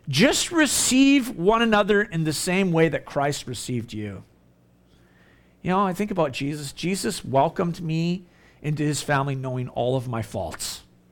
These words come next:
all of my weaknesses, knowing my strengths too at the same time, but he welcomed me in. And he received you knowing all your strengths, knowing all your weaknesses, knowing your faults. And he put us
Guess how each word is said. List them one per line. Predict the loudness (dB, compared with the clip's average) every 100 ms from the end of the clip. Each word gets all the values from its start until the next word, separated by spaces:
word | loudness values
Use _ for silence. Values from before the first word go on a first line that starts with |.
| _ _ _ _ _ 0
all | 2 4
of | 0
my | 0 0
weaknesses, | 0 -4 -8 -8 -8 -10 0
knowing | 2 2
my | 0
strengths | 0 2 0 0 0
too | 2
at | 2
the | 0
same | -4 -2 -2
time, | -4 -4 -4 -6 -12 -20 -20 -6
but | 2
he | 2
welcomed | 4 2 2 -2
me | 0 -2
in. | -2 -6 -14 _ -20 -20 0
And | 4
he | 6
received | 4 4 4 4
you | 4 4 6
knowing | 4 4 4
all | 4
your | 4 2
strengths, | 2 0 0 0 -8 -14 -16 -20 -20 _
knowing | 2 4 4 4
all | 4 4
your | 4
weaknesses, | 4 2 0 -4 -2 -4 -6 -8 -10 -14 -20 -20 -20 -6
knowing | -2 0 0 0 -4 -10 -2
your | 2 2
faults. | 2 0 0 0 -2
And | 2
he | 2
put | 2 2 2
us | 0